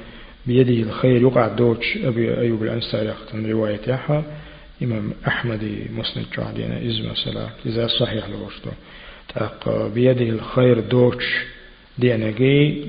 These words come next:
اتز آل دي عيرنا سيرنا. أما يحيي ويميت أسقى رواية جوه يحيي ويميت دوشتو.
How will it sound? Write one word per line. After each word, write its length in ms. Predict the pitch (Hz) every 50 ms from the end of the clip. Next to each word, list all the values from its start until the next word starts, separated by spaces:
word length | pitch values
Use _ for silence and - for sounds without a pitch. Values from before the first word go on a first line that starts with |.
| 143
اتز 300 | 117 - - 127 113 117
آل 280 | 120 113 107 104 110 110
دي 100 | 135 170
عيرنا 560 | 175 - 127 120 110 110 110 110 113 117 - - - - - - - - - - - - -
سيرنا. 580 | - - 123 120 113 107 110 107 107 - 123 123
أما 280 | 120 120 120 123 123 123 - - - - - -
يحيي 280 | 143 151 147 139 135 127
ويميت 600 | 123 120 117 113 113 120 131 147 156 147 147 - 151 151 - - - - - - - - -
أسقى 440 | 117 - - - - 139 139 135
رواية 420 | 127 135 139 139 131 120 117 110 - -
جوه 140 | 143 131 117 - - - -
يحيي 260 | 139 131 131 123 120
ويميت 400 | 117 110 107 110 113 113 - -
دوشتو. 360 | 135 135 123 - - - 117